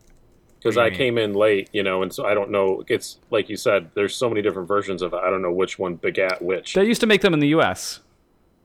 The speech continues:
Speaker 2: Well,
Speaker 3: There's
Speaker 2: he used to
Speaker 3: cu-, I mean,
Speaker 2: make,
Speaker 3: there were
Speaker 2: he made
Speaker 3: customs,
Speaker 2: them. There's
Speaker 3: yeah.
Speaker 2: customs. He made them. This
Speaker 3: Yeah.
Speaker 2: is now the only, er,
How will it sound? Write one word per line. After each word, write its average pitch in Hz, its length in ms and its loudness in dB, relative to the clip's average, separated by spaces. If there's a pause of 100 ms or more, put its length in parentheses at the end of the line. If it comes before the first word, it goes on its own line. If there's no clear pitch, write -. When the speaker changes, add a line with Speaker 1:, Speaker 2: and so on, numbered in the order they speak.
(100)
Speaker 2:
Well, 131 140 0
Speaker 3:
There's 117 160 0
Speaker 2:
he 226 80 0
used 139 140 0
to 120 40 -6
Speaker 3:
cu-, 131 40 -2
I - 20 -2
mean, 120 60 -2
Speaker 2:
make, 107 80 0
Speaker 3:
there 127 60 2
were 143 60 6
Speaker 2:
he 180 260 4
made 208 60 0
Speaker 3:
customs, 110 320 0
Speaker 2:
them. 135 80 -2
There's 139 140 0
Speaker 3:
yeah. 90 60 -6
Speaker 2:
customs. 90 540 -2
He 139 120 -2
made 147 260 0
them. 90 240 -12 (240)
This - 180 0
Speaker 3:
Yeah. 165 40 -4
Speaker 2:
is 127 100 -6
now 151 220 6
the 131 240 -4
only, 131 480 0
er, 113 140 -8